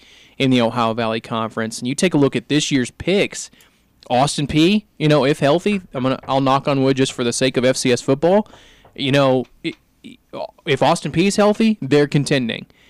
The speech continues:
If semo's healthy, they're contending. Um, you never really can sleep on, like, a U T Martin either, or, or a-, and everyone knows E I U's trying to improve, and, you know, and then, and then what's Tech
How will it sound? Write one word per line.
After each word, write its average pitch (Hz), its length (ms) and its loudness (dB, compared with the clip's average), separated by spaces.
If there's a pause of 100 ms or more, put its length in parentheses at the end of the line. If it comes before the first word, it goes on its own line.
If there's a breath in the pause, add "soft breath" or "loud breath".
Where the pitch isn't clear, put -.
(160 soft breath)
If 131 160 0
semo's 175 520 2
healthy, 113 420 -4 (240)
they're 127 280 0
contending. 127 600 -6 (480 soft breath)
Um, 120 520 0 (420)
you 135 140 -2
never 170 240 2
really 233 280 2
can 190 120 2
sleep 185 320 0
on, 180 100 0
like, 165 140 0
a 151 60 2
U 139 180 -2
T 175 220 -2
Martin 131 600 -2
either, 131 560 0
or, 147 600 2 (220)
or 139 200 -6 (120)
a-, 156 360 -4
and 156 160 -2
everyone 185 400 2
knows 170 220 2
E 175 100 2
I 156 100 4
U's 156 280 0
trying 127 280 -4
to 117 60 -4
improve, 110 600 -6
and, 117 240 -8 (560 soft breath)
you 127 100 -6
know, 135 160 2
and 135 100 0
then, 175 260 0
and 139 120 0
then 170 140 2
what's 185 180 0
Tech 185 260 -2